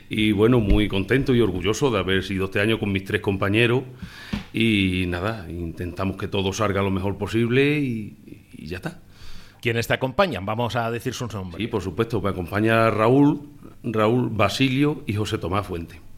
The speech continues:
Speaker 2: Y se han portado bien en la preparación de, de todos los eventos.
Speaker 1: Sí, sí, sí. Esto ha sido una cosa de, no de cuatro, de ocho, porque nuestras mujeres también han estado con nosotros y en la, en la organización de todos los eventos, de la carroza que tenemos preparada para el camino,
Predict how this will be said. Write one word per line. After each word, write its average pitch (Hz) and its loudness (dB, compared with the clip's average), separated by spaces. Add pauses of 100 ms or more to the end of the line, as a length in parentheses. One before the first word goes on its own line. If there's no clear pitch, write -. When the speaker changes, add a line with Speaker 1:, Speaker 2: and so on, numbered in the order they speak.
(960)
Speaker 2:
Y 98 -10
se 120 -2
han 110 -2
portado 117 -2
bien 123 -4
en 131 -2
la 110 0
preparación 117 -4
de, 101 -2
de 98 -6
todos 104 -6
los 98 -6
eventos. 90 -10
Speaker 1:
Sí, 120 4
sí, 95 0
sí. 92 0
Esto 104 6
ha 101 6
sido 107 4
una 104 6
cosa 110 4
de, 110 6 (240)
no 139 8
de 139 8
cuatro, 139 4 (160)
de 101 2
ocho, 120 4
porque 95 0
nuestras 98 4
mujeres 101 4
también 104 2
han 101 4
estado 104 2
con 101 0
nosotros 117 4
y 113 6
en 101 4
la, 98 2 (240)
en 98 0
la 101 6
organización 98 2
de 104 4
todos 95 4
los 95 2
eventos, 120 6
de 117 6
la 107 4
carroza 110 4
que 104 2
tenemos 101 0
preparada 101 2
para 101 4
el 98 0
camino, 127 6